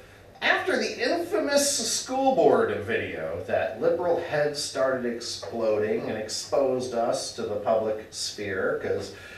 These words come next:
we, we do have a nonprofit organization. Uh, we are I R S recognized five oh one C three as well. So please donate, and you can write it off on your taxes. But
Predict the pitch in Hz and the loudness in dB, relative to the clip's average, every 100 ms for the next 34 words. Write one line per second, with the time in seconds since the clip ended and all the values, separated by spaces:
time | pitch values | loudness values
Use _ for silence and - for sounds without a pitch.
0 | - 139 139 139 143 175 175 156 - 156 | -6 -2 0 0 0 0 2 0 0 0
1 | 123 135 - - - 120 127 120 110 110 | 0 -2 -2 -4 -2 0 0 0 0 -4
2 | 120 113 101 104 - 104 85 - - - | -4 -6 -4 -4 -4 -8 -10 -12 -12 -6
3 | 95 95 - 117 117 117 107 107 - 110 | -4 -2 0 2 2 2 0 -2 -8 -4
4 | 104 - - - 95 90 90 90 95 90 | -2 -4 -10 -12 -4 -4 -4 -6 -4 -4
5 | - - - - 95 95 92 90 92 87 | -4 -8 -6 -2 0 0 -2 -2 -4 -6
6 | - 98 87 80 - 92 - 131 123 - | -8 -8 -8 -8 -6 -6 -4 -2 -2 -2
7 | - - - - - - - - - 190 | -4 -4 -4 -8 -16 -20 -6 -2 0 0
8 | - - - 90 - - - 208 - 220 | -2 -2 -6 -6 -2 -2 -2 -4 -4 -4
9 | 269 - 214 254 254 254 247 247 247 233 | -4 -4 -2 -2 -2 -2 -4 -6 -4 -4
10 | 240 269 - - - - - - - - | -4 -6 -10 -10 -10 -10 -16 -14 4 6
11 | - - | 6 2